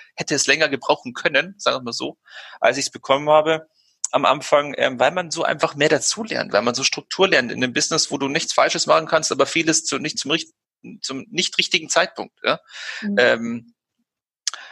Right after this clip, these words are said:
Speaker 1: das ist, äh, das ist wichtig, das, das zu lernen und jemanden an der Seite haben, der, der Erfahrung hat. Und dazu möchte ich dann auch noch mal kurz, was mir auch noch grad eingefallen ist, ähm, vielleicht, dass man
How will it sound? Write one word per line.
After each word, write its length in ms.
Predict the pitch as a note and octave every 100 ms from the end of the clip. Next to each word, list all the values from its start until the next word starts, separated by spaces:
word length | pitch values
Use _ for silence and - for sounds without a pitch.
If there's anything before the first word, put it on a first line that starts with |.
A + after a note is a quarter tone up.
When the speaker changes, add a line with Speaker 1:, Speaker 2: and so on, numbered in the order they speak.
| - _ _ _ _ -
Speaker 1:
das 200 | A#2 -
ist, 260 | C3+ -
äh, 400 | A2+ B2 B2 A#2+
das 320 | - - C#3
ist 160 | C#3+ C3
wichtig, 300 | F3 - C3
das, 220 | B2+ -
das 280 | - A2+ B2
zu 100 | -
lernen 240 | C#3+ D#3+
und 120 | C3 B2
jemanden 180 | B2+
an 60 | B2
der 80 | B2+
Seite 160 | -
haben, 140 | B2 B2
der, 300 | A#2+ G#2+ -
der 140 | -
Erfahrung 380 | - - C3 -
hat. 160 | G#2+ -
Und 360 | A#2 A#2 -
dazu 220 | - -
möchte 220 | C3+ C#3+ -
ich 40 |
dann 120 | C3+
auch 100 | -
noch 80 | D3
mal 220 | D3 C3+
kurz, 180 | - D3
was 120 | C3 -
mir 100 | A#2
auch 120 | C#3+
noch 100 | C#3
grad 220 | - C3
eingefallen 540 | - C3 C#3 C3+ C3 -
ist, 280 | B2+ - -
ähm, 320 | A#2 A#2+ B2+ _ _ _ _
vielleicht, 240 | - A#2+ C3
dass 140 | C3
man 360 | B2+ B2 -